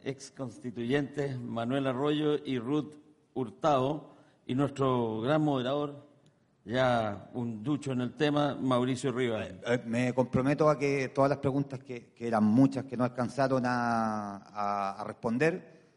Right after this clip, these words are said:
Speaker 2: se las vamos a enviar por correo a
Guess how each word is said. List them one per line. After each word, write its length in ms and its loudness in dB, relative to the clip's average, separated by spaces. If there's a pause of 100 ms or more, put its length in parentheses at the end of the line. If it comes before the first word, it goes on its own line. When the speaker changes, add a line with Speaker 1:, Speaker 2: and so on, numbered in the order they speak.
Speaker 2:
se 140 -6
las 100 -2
vamos 240 2
a 40 0
enviar 280 0
por 220 2
correo 420 2
a 640 -2